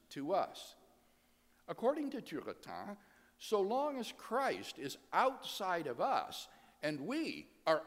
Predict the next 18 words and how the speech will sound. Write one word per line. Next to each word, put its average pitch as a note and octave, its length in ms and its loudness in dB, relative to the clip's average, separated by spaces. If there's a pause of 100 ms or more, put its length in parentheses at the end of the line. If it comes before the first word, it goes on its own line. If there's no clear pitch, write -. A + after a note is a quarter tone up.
outside E3 680 4
of - 160 -2
Christ, C4+ 580 -2 (320)
we G#3+ 140 -2
can F3+ 240 -2
receive D#3+ 480 -2
no D#3 340 2
benefit A#2 640 -4 (320)
from C#3+ 180 -6
his C3 220 -6
righteousness. G2 800 -4 (640)
But D#3+ 240 -2
God C#4 460 4
has G#3 340 -4
united G3 760 -2
us F2 280 -4
with F2 280 -8
Christ G2 560 -2